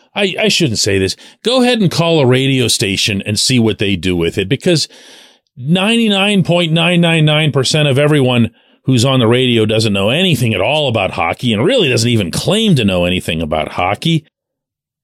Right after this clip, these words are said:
So they might hear that, and once they get past asking you what you think about Kenny Pickett or Bob Nutting, you're not, you're gonna find a friendly ear here. I, I don't mean to, it's just this, particularly the Letang thing is what gets me here with this.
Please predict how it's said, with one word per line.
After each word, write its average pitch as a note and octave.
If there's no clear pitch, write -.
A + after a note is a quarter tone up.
So D3
they B2+
might G3
hear F3
that, D#3
and C3+
once F3+
they F#3
get D3+
past D#3
asking D3+
you C3+
what C#3
you B2+
think D3+
about A2+
Kenny C3+
Pickett D#3+
or A2
Bob C#3
Nutting, C#3+
you're D#3+
not, D#3
you're D#3
gonna B2+
find D#3
a C3
friendly C#3
ear C3
here. A2
I, C3+
I -
don't A#2+
mean C#3
to, A2+
it's D3+
just F3
this, G3+
particularly C4+
the G#3+
Letang F3+
thing D3
is A#2+
what B2
gets C3
me A#2+
here A2+
with G#2+
this. G2